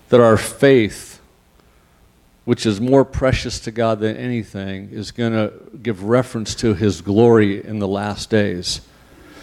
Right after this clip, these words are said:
So the most, like, at the end times, when God sees you and all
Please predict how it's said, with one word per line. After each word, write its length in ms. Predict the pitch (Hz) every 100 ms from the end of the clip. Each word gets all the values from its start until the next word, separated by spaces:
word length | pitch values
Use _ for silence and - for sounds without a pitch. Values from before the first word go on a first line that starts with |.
| - _
So 160 | -
the 100 | 123
most, 380 | 131 147 160 151
like, 340 | 139 135 117 -
at 160 | 123
the 160 | 131 120
end 400 | 160 170 165 151 _
times, 640 | - 143 127 101 95 101 117
when 180 | 117
God 260 | 117 120 107
sees 400 | - 139 131 123
you 340 | 127 127 131 87
and 240 | 120 104 -
all 580 | 123 135 139 143 123